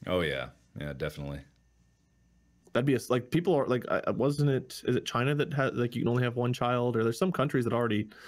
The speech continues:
Speaker 2: have, or at least had those in place at one time. I could see that being a thing if we had immortality to deal with. It would have to be a topic.
Speaker 1: Mm-hmm.
Speaker 2: It'd be a rough one, but it would have to be one.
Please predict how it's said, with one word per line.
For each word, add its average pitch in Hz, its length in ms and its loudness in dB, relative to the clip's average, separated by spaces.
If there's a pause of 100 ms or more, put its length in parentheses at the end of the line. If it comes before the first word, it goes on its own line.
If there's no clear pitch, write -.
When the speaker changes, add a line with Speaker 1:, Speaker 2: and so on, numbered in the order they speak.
(300)
Speaker 2:
have, 120 360 0
or 110 60 4
at - 60 2
least 127 180 0
had 113 320 -2
those 110 180 2
in 107 100 0
place 113 300 0
at 92 60 -2
one 107 160 0
time. 110 460 0 (440)
I 175 140 2
could 156 160 0
see 180 320 2
that 127 260 2
being 123 280 2
a 107 40 2
thing 113 360 0
if 104 120 -2
we 113 80 4
had 107 100 0
immortality 104 680 0
to 98 80 -4
deal 98 260 2
with. 98 140 0
It 120 40 2
would 127 100 2
have 113 260 -2
to - 60 -4
be 90 180 0
a 107 80 -2
topic. 98 520 -4 (160)
Speaker 1:
Mm-hmm. 78 280 -8
Speaker 2:
It'd 127 100 -2
be 135 80 4
a 110 80 0
rough 113 380 -2
one, 101 220 0
but 110 100 0
it - 20 4
would 110 120 2
have 113 140 -2
to - 60 -12
be 104 200 2
one. 98 300 -2